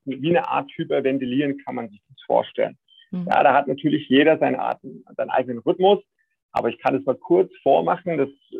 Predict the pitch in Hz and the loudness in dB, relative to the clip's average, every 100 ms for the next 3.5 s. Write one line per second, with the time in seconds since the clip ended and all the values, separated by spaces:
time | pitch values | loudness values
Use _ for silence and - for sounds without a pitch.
0 | - 127 139 135 135 139 139 117 127 - | -10 -2 0 0 0 0 -2 0 -2 -2
1 | 139 - 143 131 104 165 180 185 165 127 | -6 -4 0 2 4 4 2 2 2 0
2 | 123 123 117 113 123 90 156 - 165 147 | 0 0 -2 -2 -4 -2 -4 -6 -10 -8
3 | 131 131 135 123 123 | -6 -6 -4 -2 -2